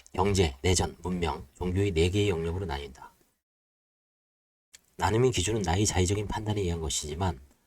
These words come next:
독자의 편의를 고려한 것이기도 하다. 대부분의 전쟁은 하나의 영역에만, 대부분의 전쟁은 하나의 영역에만 해당되기보다는 두 개 이상의 영역이 중첩되어 있으며, 때론 네 개 모두를 포함하기도 한다.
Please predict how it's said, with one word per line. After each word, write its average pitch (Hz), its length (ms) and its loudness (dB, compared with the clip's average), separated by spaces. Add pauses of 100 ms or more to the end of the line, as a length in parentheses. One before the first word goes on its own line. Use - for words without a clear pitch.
(280)
독자의 104 340 2
편의를 113 340 -2
고려한 87 360 0
것이기도 82 400 -4
하다. - 320 -10 (400)
대부분의 92 340 0
전쟁은 95 440 -2
하나의 - 340 8
영역에만, 87 580 -6 (880)
대부분의 95 400 2
전쟁은 92 400 0
하나의 113 320 0
영역에만 95 540 0
해당되기보다는 98 1400 -2
두 - 140 -8
개 101 100 6
이상의 101 380 4
영역이 87 320 0
중첩되어 90 500 -2
있으며, 85 400 0
때론 104 320 4
네 90 160 8
개 107 100 6
모두를 95 300 2
포함하기도 95 540 -2
한다. - 340 -12